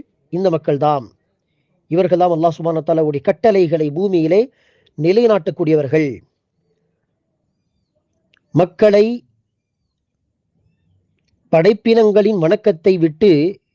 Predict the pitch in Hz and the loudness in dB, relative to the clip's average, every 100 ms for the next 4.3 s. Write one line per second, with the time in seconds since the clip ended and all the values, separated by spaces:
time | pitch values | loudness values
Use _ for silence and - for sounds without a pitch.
0 | _ _ _ - 170 220 196 170 175 170 | _ _ _ -4 -2 0 0 -2 -2 0
1 | 151 147 135 107 165 208 214 220 170 185 | 0 0 -4 -4 -6 0 0 0 -2 -2
2 | - 247 247 196 190 151 147 123 _ _ | 0 0 0 0 -2 -2 -10 -10 _ _
3 | _ _ 156 233 226 175 175 165 151 143 | _ _ -2 -2 -2 -4 -2 -2 -2 -4
4 | 131 135 143 | -2 -2 -4